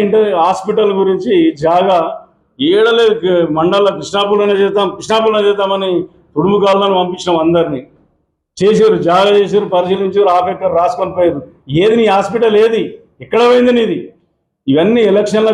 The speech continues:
గురానికి చేస్తున్నావు సంజయ్ రెడ్డి. అక్కడ అన్ని జూట మాటలు, అక్కడ మీది, మీ లెవెల్ నడుస్తున్నాయి, ఇక్కడ నీ నడుస్తున్నాయి.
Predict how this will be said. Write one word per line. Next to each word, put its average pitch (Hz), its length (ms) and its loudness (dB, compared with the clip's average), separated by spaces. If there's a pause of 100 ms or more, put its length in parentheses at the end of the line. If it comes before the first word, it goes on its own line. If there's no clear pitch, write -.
గురానికి 208 400 0
చేస్తున్నావు 196 440 -2
సంజయ్ 190 300 2
రెడ్డి. 185 240 0 (540)
అక్కడ 220 320 -2 (140)
అన్ని 233 220 0 (140)
జూట 208 160 0 (160)
మాటలు, 220 320 0
అక్కడ 220 180 -2 (200)
మీది, 220 200 0 (160)
మీ 214 80 -2 (120)
లెవెల్ 220 260 2
నడుస్తున్నాయి, 208 420 -4
ఇక్కడ 202 160 0 (100)
నీ 185 80 0 (140)
నడుస్తున్నాయి. 180 520 -2